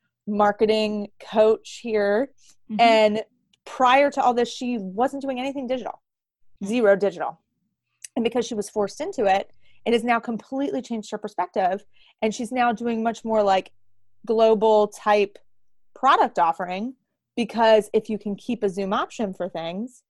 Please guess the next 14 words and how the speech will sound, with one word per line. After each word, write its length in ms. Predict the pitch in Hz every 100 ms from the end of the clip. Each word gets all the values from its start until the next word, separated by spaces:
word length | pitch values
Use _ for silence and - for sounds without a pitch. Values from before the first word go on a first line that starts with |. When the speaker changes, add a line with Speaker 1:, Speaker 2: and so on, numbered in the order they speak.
| _ _
Speaker 1:
it's 160 | 220 220
gonna 200 | 262 226
allow 400 | 214 220 208 214
you 140 | 214
to 80 | 196
reach 220 | 196 -
those 200 | 196 175
people. 400 | - - - - _ _ _ _ - - - -
So 100 | -
just 180 | 320 -
go 100 | 349
back, 280 | 311 285 - - -
target 240 | - 277 302
demo 400 | 262 247 247